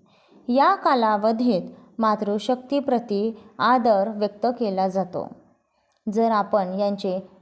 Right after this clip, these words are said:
तंतोतंत पालन केले तर विवेकशक्ती,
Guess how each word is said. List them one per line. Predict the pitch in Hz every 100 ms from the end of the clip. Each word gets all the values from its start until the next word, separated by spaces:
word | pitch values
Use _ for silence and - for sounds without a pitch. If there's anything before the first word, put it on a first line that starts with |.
| -
तंतोतंत | 233 220 240 247 294 311 277 196 196 - -
पालन | 214 202 220 226
केले | 254 240 185 180 - - _ -
तर | 277 254 254 - - _ _ _ 240
विवेकशक्ती, | 262 277 311 339 330 - 277 - 220 190 185 -